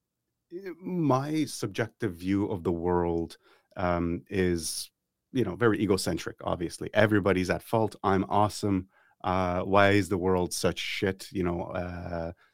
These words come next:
and then I start changing my perspective. I say, "Okay, hold on. Maybe I'm the problem here. Maybe it's not everybody else." And I start thinking of others. I'm like, "All right, while we were crossing paths on the road, perhaps I could have also slowed down when I was yield-,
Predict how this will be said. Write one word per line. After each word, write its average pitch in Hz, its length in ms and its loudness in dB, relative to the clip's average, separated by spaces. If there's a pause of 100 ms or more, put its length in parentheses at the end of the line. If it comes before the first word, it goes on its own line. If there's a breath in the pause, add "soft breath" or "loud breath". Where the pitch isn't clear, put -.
(560 soft breath)
and 107 140 2
then 107 120 2
I 120 120 2
start 117 220 -2
changing 95 280 -4
my 92 100 -2
perspective. 131 500 -2
I 90 60 0
say, - 140 -4
"Okay, - 160 0
hold 104 240 2
on. 85 180 -4
Maybe 107 960 2
I'm 104 160 0
the 95 80 -2
problem 85 320 -2
here. 80 160 -8
Maybe 92 340 0
it's 92 160 -4
not 92 160 -2
everybody 87 360 -4
else." 78 140 -10
And 92 100 -6
I 90 40 -6
start 90 280 -12 (280 soft breath)
thinking 104 340 0
of 95 100 -2
others. 90 320 -2
I'm 87 120 -2
like, 87 120 -6 (200 soft breath)
"All 139 80 -2
right, 139 160 0 (260 loud breath)
while 131 320 4
we 131 120 0
were 123 160 0
crossing 120 460 -4
paths 113 300 -4
on 104 180 2
the 95 100 2
road, 101 320 0
perhaps 117 420 -6
I 110 80 -4
could - 160 -6
have 101 100 -2
also 101 300 0
slowed 110 340 0
down 127 240 2
when 90 100 0
I 92 60 2
was 92 220 2
yield-, 117 340 0